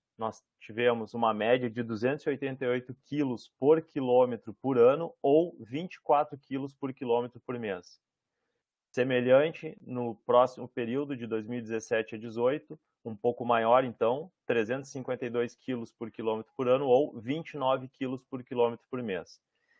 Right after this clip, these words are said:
E, por fim, no último período, duzentos e quarenta e dois quilos por quilômetro por ano ou vinte quilos por quilômetro por mês.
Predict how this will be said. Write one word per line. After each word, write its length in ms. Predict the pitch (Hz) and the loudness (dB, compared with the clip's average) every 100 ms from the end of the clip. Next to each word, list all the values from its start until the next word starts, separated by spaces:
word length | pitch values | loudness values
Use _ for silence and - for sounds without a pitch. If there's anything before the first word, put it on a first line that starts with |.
| _ _ - | _ _ -6
E, 80 | 131 | -4
por 200 | 135 147 | 0 0
fim, 200 | 135 160 | 0 -4
no 120 | 170 147 | -2 0
último 360 | 143 151 147 | -2 -4 -6
período, 560 | 143 156 143 160 165 165 | -2 0 2 0 -2 -6
duzentos 460 | 139 117 143 160 | -8 -2 -2 -4
e 60 | - | -4
quarenta 340 | 151 135 135 | -2 -2 -4
e 60 | 131 | -4
dois 280 | 123 123 - | -4 -4 -6
quilos 440 | - 143 131 113 _ | -8 -4 -4 -6 _
por 160 | 127 123 | -2 -2
quilômetro 640 | - 123 117 117 110 - | -4 0 2 2 0 -10
por 220 | 110 143 139 | -10 -4 0
ano 340 | 135 151 151 - | 0 -2 -8 -2
ou 280 | 135 151 123 | 0 0 -2
vinte 360 | 131 160 - 139 | -6 -6 -10 -10
quilos 360 | 139 139 143 | -4 -4 -6
por 220 | _ 131 | _ -10
quilômetro 580 | - 135 120 123 127 - | -6 2 4 4 2 -12
por 160 | - 123 | -10 -6
mês. 440 | 107 95 - _ | -4 -4 -8 _